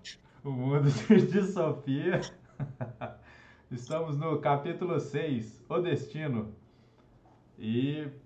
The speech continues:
até onde conseguirmos discutir. Hoje é quinta-feira, oito horas e alguns minutos do dia onze de fevereiro de dois mil e vinte e um,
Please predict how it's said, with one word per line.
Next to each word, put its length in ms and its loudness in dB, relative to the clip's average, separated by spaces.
até 280 -6
onde 540 -6
conseguirmos 640 -4
discutir. 640 -6
Hoje 520 -4
é 140 -6
quinta-feira, 1040 -6
oito 340 -4
horas 560 -2
e 100 -4
alguns 300 -6
minutos 1000 -8
do 160 -10
dia 280 -4
onze 520 -2
de 180 -8
fevereiro 680 -4
de 120 -6
dois 280 -4
mil 120 -4
e 40 -2
vinte 280 -6
e 40 -12
um, 260 -6